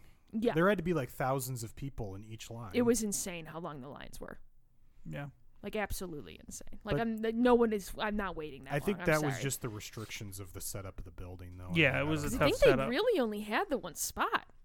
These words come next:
Speaker 1: right?
Speaker 2: They had the two. They had, there was the, the
Speaker 1: That's right. There was a second one.
Speaker 2: concourse
Speaker 1: That's
Speaker 2: was, like,
Speaker 1: right.
Speaker 2: the bi-, it was like a big U, and there at e-, at each end of the U
Speaker 1: That's
Speaker 2: was a
Speaker 1: right.
Speaker 2: merchandise
Speaker 1: That's
Speaker 2: table.
Speaker 1: right.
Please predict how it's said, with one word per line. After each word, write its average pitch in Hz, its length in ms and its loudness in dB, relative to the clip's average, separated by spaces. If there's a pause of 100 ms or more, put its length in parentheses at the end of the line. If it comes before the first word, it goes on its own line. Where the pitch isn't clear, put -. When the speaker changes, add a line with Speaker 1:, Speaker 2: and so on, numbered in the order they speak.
(140)
Speaker 1:
right? 339 120 -4
Speaker 2:
They 147 100 2
had 135 100 2
the 123 80 -2
two. 110 340 -4
They 110 120 -2
had, 123 260 -2
there 135 120 0
was 131 200 -2
the, 139 140 -6 (440)
the 120 380 -4 (420)
Speaker 1:
That's - 160 -14
right. 240 120 -4
There 226 120 -4
was 220 180 4
a - 40 2
second 175 160 6
one. 196 80 0
Speaker 2:
concourse 160 400 2
Speaker 1:
That's 196 80 -2
Speaker 2:
was, 135 100 -6
like, 135 120 -2
Speaker 1:
right. - 120 -16
Speaker 2:
the 127 60 -4
bi-, 151 220 -4
it 156 60 -2
was 131 120 -2
like 139 100 -4
a 120 60 -4
big 143 300 -4
U, 113 560 -8 (960)
and 120 440 -4 (140)
there 131 280 -4
at 139 120 -2
e-, 139 180 -4 (140)
at 143 140 -4
each 156 360 -8
end 139 220 -4
of 110 160 -6
the 117 100 -6
U 107 300 -6
Speaker 1:
That's 104 200 -6
Speaker 2:
was 110 140 -4
a 107 40 -6
Speaker 1:
right. 101 80 -8
Speaker 2:
merchandise 101 580 -10
Speaker 1:
That's 185 220 -6
Speaker 2:
table. 92 100 -12
Speaker 1:
right. - 100 -14